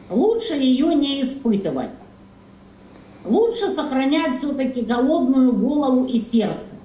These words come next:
Ну и к тому же, вот чем, э, так сказать, артиллерия характеризуется? Ты вроде как дернул за пимпочку, а прилетела куда-то во многих километрах.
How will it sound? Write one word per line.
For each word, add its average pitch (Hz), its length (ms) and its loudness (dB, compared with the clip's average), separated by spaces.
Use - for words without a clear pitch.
Ну 415 160 2
и 466 180 2
к - 80 -8
тому 294 340 4
же, 190 360 0
вот 233 200 0
чем, 381 440 2
э, 269 200 2
так 247 140 0
сказать, 247 560 0
артиллерия 262 720 2
характеризуется? 202 1200 0
Ты 370 120 4
вроде 392 360 2
как 294 260 2
дернул 330 460 4
за 330 260 0
пимпочку, 247 680 0
а 214 80 2
прилетела 339 680 0
куда-то 311 400 0
во 262 100 2
многих 262 480 2
километрах. 208 760 0